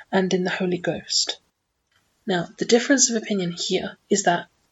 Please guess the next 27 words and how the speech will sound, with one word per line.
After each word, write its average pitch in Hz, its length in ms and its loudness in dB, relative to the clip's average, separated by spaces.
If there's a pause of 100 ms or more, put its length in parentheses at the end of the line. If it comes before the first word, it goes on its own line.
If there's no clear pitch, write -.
(120)
that 208 200 6
was - 140 2
finalized 180 600 6
at - 60 -4
the 185 60 4
meeting 175 280 2
of 170 80 2
the 170 80 -10
Third 175 200 4
Ecumenical 175 500 0
Council 180 460 -2
in 175 120 2
Ephesus, - 680 0 (800)
and 185 100 6
at 202 160 8
that 185 160 4
meeting 175 400 2
it 190 140 4
was 180 340 -2 (120)
decreed 185 640 2 (420)
that - 260 2 (540)
no 196 720 8 (360)
changes 185 440 8
could 180 200 2
be 180 140 4
made 170 320 2
to 175 640 4